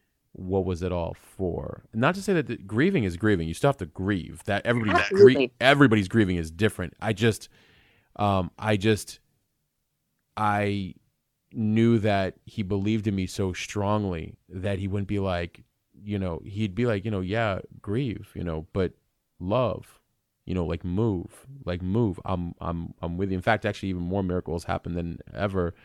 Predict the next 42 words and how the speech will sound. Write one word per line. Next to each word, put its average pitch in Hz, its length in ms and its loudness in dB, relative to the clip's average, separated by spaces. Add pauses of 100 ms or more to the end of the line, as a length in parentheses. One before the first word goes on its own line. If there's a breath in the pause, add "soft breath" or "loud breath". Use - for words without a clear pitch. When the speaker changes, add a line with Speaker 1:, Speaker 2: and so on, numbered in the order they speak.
(380 loud breath)
Speaker 1:
after 90 280 -2
he 87 80 -2
passed. 87 380 -2
It 85 60 -4
was 85 140 -6
really 95 280 2
weird, 98 400 2
you 92 60 -2
know, 87 180 -2
but 82 120 -6
that's 90 180 -2
a 90 60 -2
whole 90 160 0
other, 82 160 -2
<laughs> - 540 -2
it's - 100 -2
a 117 60 8
whole 107 140 8
other 101 120 6
podcast 104 440 6
episode. 90 360 2
But, 101 200 4 (400 loud breath)
um, 95 460 2 (120)
i-, - 280 -12
so 104 220 2
I, 98 240 2 (120)
you 107 140 -6
know, 98 80 -2
and 98 80 -2
understand 101 320 -2
a 95 40 0
little 90 140 -2
bit 71 60 -8
more 90 120 -2
about 82 220 -2
how 87 120 -2
that 87 200 -2 (180)
kind 92 140 -6
of 87 60 -4
world 82 260 -4
works. 98 380 0
But, 90 220 -2